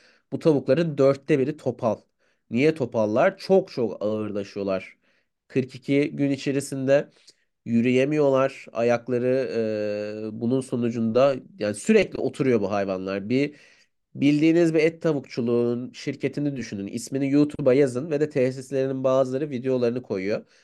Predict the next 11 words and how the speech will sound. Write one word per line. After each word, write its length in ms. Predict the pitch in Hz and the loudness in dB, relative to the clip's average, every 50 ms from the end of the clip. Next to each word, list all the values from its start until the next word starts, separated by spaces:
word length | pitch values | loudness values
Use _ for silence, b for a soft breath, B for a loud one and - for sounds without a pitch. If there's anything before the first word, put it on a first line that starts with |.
| b | b
Son 340 | b - - - 143 135 139 | b -20 -8 -2 0 0 0
aşamasında 680 | - 131 131 - 135 123 123 123 - 131 123 127 127 123 | 0 -2 -2 0 0 0 0 -2 -4 -6 -4 -2 -2 0
koymuyor 400 | - 143 135 131 113 98 92 - | 2 2 2 2 2 -2 -4 -6
tabii. 240 | - 101 101 101 95 | -6 -6 -6 -4 -4
Daha 320 | 104 101 113 110 113 B B B B B _ _ | -2 0 0 0 -2 B B B B B _ _
yeni 540 | 107 113 117 117 120 120 123 - 76 110 117 - - | 0 0 2 2 2 2 0 0 -4 -8 -12 -14 -16
küçük 280 | - - - - - | -16 -12 -12 -12 -10
civcivlerken 800 | - - 135 127 123 131 139 131 131 123 113 107 - 113 104 101 | -6 -2 -2 -2 -2 -2 0 0 2 2 2 2 0 -2 -2 -2
vesaire 420 | 104 104 - - 113 107 113 117 113 | -2 -4 -2 -2 0 2 2 0 -2
koyuyorlar 400 | - 104 98 95 90 87 95 107 | -2 -4 -4 -4 -2 -2 -2 -2
ama 340 | 147 165 156 139 165 - | -2 0 -2 -2 -4 -4